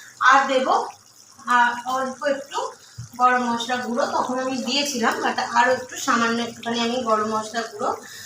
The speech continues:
দিয়ে দিলাম। এবার আমি সার্ভ করে আপনাদেরকে দেখাচ্ছি। এই হলো আমার আজকের রেসিপি, দই সয়াবিন।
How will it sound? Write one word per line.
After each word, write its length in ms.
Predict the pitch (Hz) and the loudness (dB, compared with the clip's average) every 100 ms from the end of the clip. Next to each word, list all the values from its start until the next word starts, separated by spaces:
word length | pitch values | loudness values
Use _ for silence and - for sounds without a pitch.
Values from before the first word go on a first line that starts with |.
| - - 220 | -16 -14 -2
দিয়ে 180 | 247 220 | 2 2
দিলাম। 360 | 175 160 160 - - - - - - - - - - - - 277 | 2 -2 -4 -8 -16 -18 -18 -20 -20 -20 -20 -20 -20 -20 -10 -2
এবার 220 | 294 320 | 4 6
আমি 180 | 269 302 285 | 6 4 4
সার্ভ 220 | 247 233 - | 4 4 2
করে 140 | 277 | 4
আপনাদেরকে 600 | 381 285 226 226 220 359 | 4 4 2 2 0 0
দেখাচ্ছি। 500 | 330 226 - - - - - - - - _ _ _ - - - | 0 0 -4 -12 -16 -16 -20 -20 -20 -20 _ _ _ -12 -8 2
এই 260 | 269 277 | 4 6
হলো 220 | 269 285 | 6 8
আমার 300 | 294 277 269 | 8 8 8
আজকের 440 | 254 240 - 269 240 | 6 4 2 2 4
রেসিপি, 560 | 240 233 240 330 427 - - | 2 0 -2 -2 -4 -8 -4
দই 260 | 240 262 262 | 4 4 4
সয়াবিন। 460 | 240 196 185 175 | 4 4 4 -2